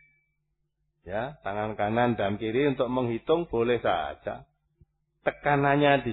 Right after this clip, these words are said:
situ itu bukan jari apa-apanya. Tekanannya zikir itu bilangan jumlah zikirnya itu berapa.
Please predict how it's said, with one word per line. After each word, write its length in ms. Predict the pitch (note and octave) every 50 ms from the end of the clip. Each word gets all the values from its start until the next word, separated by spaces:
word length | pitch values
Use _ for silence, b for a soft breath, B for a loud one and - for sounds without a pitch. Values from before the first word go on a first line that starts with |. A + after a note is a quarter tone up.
| - -
situ 400 | B2 A#2+ A#2 - C3 B2 A#2+ A#2+
itu 160 | - C#3 D3 C#3+ - _
bukan 720 | - G#2+ G2+ - _ _ - A2+ A2 G#2+ A2 G#2+ G#2+ A2 - _ _ _ _ _ _ _ _ _ _ _ _ _ _ _ _ _ _ _ _ _ _ _
jari 400 | _ - A2+ G#2 F#2 - G#2+ A2+
apa-apanya. 1040 | G#2+ G2+ G2+ - - G#2 G2+ G2 - G2 F#2 G2 G#2+ A#2 A#2+ A2+ G2+ G2+ G2 G2 G2 F#2+ - - _ _ _ _ _
Tekanannya 720 | - B2+ A#2+ - C3 C3 C3 C3 C3 C3+ C#3+ C#3+ C#3+ C3 A#2 - - - _ _ -
zikir 560 | A2 G#2+ C3 - - - D3+ D3 D3 D3 D3
itu 240 | C#3+ - F3+ F3+ F3+
bilangan 800 | - - C3 A#2+ A#2 A#2+ A2+ A2+ A2+ A#2+ C3 C#3+ D3 C#3+ - -
jumlah 480 | A#2 A2 G#2 G#2+ A2 B2 A#2+ A2 G2 -
zikirnya 720 | G#2+ A2+ - - - A#2+ A2+ A2+ A2 A#2+ A#2+ A#2 A#2 G#2+
itu 80 | C3+ B2+
berapa. 640 | - - F#2+ F2 D#2 D2 - - - B1+ A1+ -